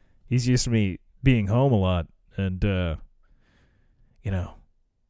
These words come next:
I'm gonna, what little time I'm gonna be at home, I'm, I'm gonna be pretty tired, pretty tired. <laughs>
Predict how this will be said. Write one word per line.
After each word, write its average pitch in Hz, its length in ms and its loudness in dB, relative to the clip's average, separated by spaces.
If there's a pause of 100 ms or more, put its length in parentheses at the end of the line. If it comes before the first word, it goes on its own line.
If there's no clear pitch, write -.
(200)
I'm 185 120 -8
gonna, 135 160 -6 (220)
what 156 260 4
little 160 180 8
time 156 300 6
I'm 147 60 2
gonna 139 120 6
be 127 120 8
at 110 60 4
home, 135 320 2
I'm, 101 280 -2 (160)
I'm 113 120 -2
gonna 160 100 2
be 202 100 -8
pretty - 240 2
tired, - 440 -2 (440)
pretty - 180 -2
tired. - 460 -6 (100)
<laughs> - 0 -